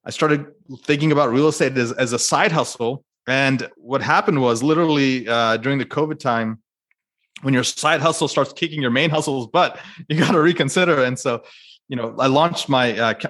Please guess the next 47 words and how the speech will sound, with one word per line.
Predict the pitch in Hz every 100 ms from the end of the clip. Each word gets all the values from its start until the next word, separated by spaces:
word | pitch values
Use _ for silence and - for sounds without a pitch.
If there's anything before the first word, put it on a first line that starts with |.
| -
company, | 139 131 117
Viking | 127 123 135
Capital. | 147 147 143 147 139 131 -
Uh, | 113 110
we | 127
went | 117
from | 113
single | - 165 156
family | 151 143
homes | 143 139 -
to | 113
multifamily | 127 147 147 147 139 120
homes. | 131 120 104
And | 107
now, | 117 117 117 -
you | 120
know, | 104
we, | 107 - _
uh, | 110 107 90
we | 117
do | 113 117 107 - _
things | - 123
all | 117 120
over | 107
the |
country. | - 143 135 143 131 - -
We | 113
have | 113
about | 110 -
six | 131
hundred | 139 120
million | 120 113
dollars | 113 110
of | 104
assets | 120 147 - 139 131
that | 120
we've | 123 113
acquired. | - 123 120 120 - - - - _ -
But, | 123 -
uh, | 131 131 123 -
but | 135 151
my | 151
passion | 151 175 208 - 160
is | 143
like | 147 139
you, | 185
Russ. | 120 110 107 - -